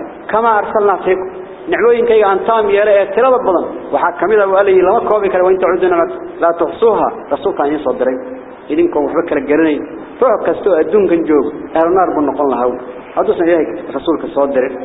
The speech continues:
sallallahu alayhi wa sallam, oo kitaabka Rabbi soo dejinin, Alla wuxuu yidhi subxaanahu wa tacaala, nicmadayda baan idinku taam yeelay, kama arsalna, saan u soo diray, fiikum, dhexdiinna, rasuulan, oo minkum, dadkii markaa laga hadlayay, idinka idinka dhashay way, carab ah.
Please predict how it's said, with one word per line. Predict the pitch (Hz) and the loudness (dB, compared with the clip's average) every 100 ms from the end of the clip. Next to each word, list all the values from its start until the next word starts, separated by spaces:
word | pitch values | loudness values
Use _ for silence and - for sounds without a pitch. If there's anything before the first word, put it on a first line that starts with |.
| - - - | -12 -16 -12
sallallahu | - 160 180 160 | 0 2 2 2
alayhi | 143 | 0
wa | 139 | 0
sallam, | 165 156 135 - - - | 2 2 0 -6 -10 -2
oo | 165 | -2
kitaabka | 170 165 208 175 156 | -2 0 0 0 -2
Rabbi | 151 143 | -2 -2
soo | 160 | 0
dejinin, | 160 143 135 143 147 - - - - | 0 0 0 0 0 -6 -12 -16 -10
Alla | - 175 | -2 0
wuxuu | 165 180 | 2 0
yidhi | 160 | 0
subxaanahu | 143 170 170 | 0 2 2
wa | 151 | 2
tacaala, | 156 175 147 113 - - | 2 2 2 -2 -8 -8
nicmadayda | 139 156 208 202 | -2 0 2 2
baan | 190 170 | 2 2
idinku | 160 220 | 0 -2
taam | 190 160 | 0 0
yeelay, | 151 143 113 95 - - | 2 2 2 -2 -8 -14
kama | - 143 151 | -6 -2 0
arsalna, | 131 - 160 151 127 95 - - | -2 -2 0 0 0 -4 -12 -18
saan | - 175 160 | -4 -2 0
u | |
soo | - 160 | 0 -2
diray, | 131 131 113 92 - - - | 0 -2 -2 -4 -8 -18 -2
fiikum, | 175 185 147 | 0 2 0
dhexdiinna, | 160 147 175 170 120 - - - | -2 0 2 2 0 -4 -12 -6
rasuulan, | 143 - 165 190 156 113 - - - | -6 -2 0 2 2 -2 -6 -12 -4
oo | 165 | -2
minkum, | 180 220 - 160 | 0 -2 -2 -2
dadkii | 262 - 170 | -2 0 0
markaa | 185 170 | 2 2
laga | 175 | 2
hadlayay, | 175 143 120 107 - - - - - - - - | 2 0 -4 -6 -10 -14 -18 -16 -8 -8 -8 -6
idinka | - 247 240 | 0 2 2
idinka | 220 208 214 | 2 2 2
dhashay | 208 - 202 | -2 0 2
way, | 190 113 | 2 2
carab | 196 170 | 0 -2
ah. | 190 | -4